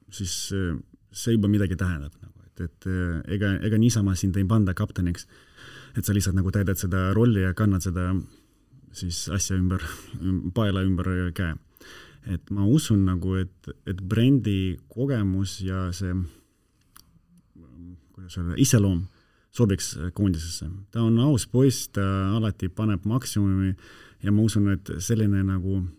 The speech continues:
sellise iseloomuga mees võiks saada oma võimaluse. Ja võib-olla tema, äh, mingi mängija kvaliteet ei ole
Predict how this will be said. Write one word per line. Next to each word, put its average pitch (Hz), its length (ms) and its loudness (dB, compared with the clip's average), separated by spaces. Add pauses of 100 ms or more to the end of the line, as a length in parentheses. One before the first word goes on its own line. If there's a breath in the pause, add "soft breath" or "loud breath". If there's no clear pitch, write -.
(140)
sellise 117 340 4
iseloomuga 92 720 0 (440)
mees 110 440 2 (560)
võiks 110 260 0
saada 98 220 0
oma 87 180 2
võimaluse. 82 400 -2 (300 loud breath)
Ja 120 180 2
võib-olla 120 400 4
tema, 113 400 4
äh, 95 600 -2
mingi 101 340 2
mängija 107 440 4
kvaliteet 107 520 0
ei 98 40 2
ole 107 180 2